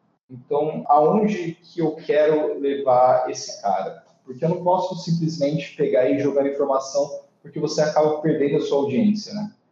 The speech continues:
Então, a, o que a gente pensou foi literalmente começar no macro. Então, assim, "Cara, qual que é o problema?"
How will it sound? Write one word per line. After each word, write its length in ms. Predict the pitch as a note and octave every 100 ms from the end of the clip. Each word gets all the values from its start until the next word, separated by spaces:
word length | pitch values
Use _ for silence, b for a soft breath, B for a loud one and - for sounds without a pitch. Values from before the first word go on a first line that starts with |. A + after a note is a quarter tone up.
| _ _ _ _ _ _
Então, 600 | C#3 C3+ - C#3+ D#3 D#3 C#3
a, 640 | D3 C#3+ C3+ C3 - -
o 80 | A#2+
que 100 | -
a 60 | E3
gente 240 | F3+ -
pensou 360 | E3+ D#3+ F3+ E3+
foi 100 | E3
literalmente 600 | E3 E3 D#3+ D3+ D3+ D#3+ -
começar 420 | - - - E3
no 180 | - B2+
macro. 520 | B2+ C3+ E3 E3+ - - - _
Então, 140 | -
assim, 280 | C#3+ - C3
"Cara, 260 | B2 D3 -
qual 100 | D#3+
que 60 | F3
é 20 |
o 40 |
problema?" 500 | E3 C#3+ A2+ G#2 G2+